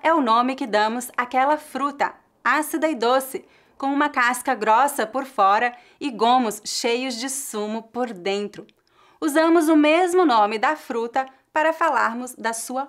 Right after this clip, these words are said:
cor. Vamos praticar sua pronúncia. Laranja, laranja. Vamos ver exemplos em frases. O suco de laranja espremida é um dos mais populares.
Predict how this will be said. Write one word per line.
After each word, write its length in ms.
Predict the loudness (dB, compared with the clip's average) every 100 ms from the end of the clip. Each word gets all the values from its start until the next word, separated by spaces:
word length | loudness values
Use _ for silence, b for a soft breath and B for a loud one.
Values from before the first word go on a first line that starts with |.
| _
cor. 320 | -2 -2 -2 -18 _ _ b b b b b
Vamos 300 | -2 0 0
praticar 520 | -2 -2 -2 0 0
sua 180 | -2 -2
pronúncia. 640 | 0 0 2 -2 -4 -8 _ _ _ _ -12
Laranja, 1120 | -6 0 2 4 2 0 -2 -2 -4 -4 -6 _ _ _ _ _ _
laranja. 920 | -2 0 2 0 0 0 -2 -4 -6 -8 _ _ _ _ _ b b b b
Vamos 300 | 2 2 2
ver 160 | 2
exemplos 520 | 2 0 -2 -4 -6 -4
em 160 | -6
frases. 720 | -8 -4 0 0 -2 -14 -20 _ _ _ _ _ _
O 100 | -10
suco 460 | -8 -4 -4 -4 -4
de 100 | -2
laranja 560 | -2 0 -2 -2 -4
espremida 760 | -4 -4 -4 -4 -4 -2 -2 -4 B B
é 140 | 0 2
um 120 | 2
dos 220 | 0 -4
mais 360 | 0 0 0 -2
populares. 920 | -6 -4 -2 2 2 0 -6 -14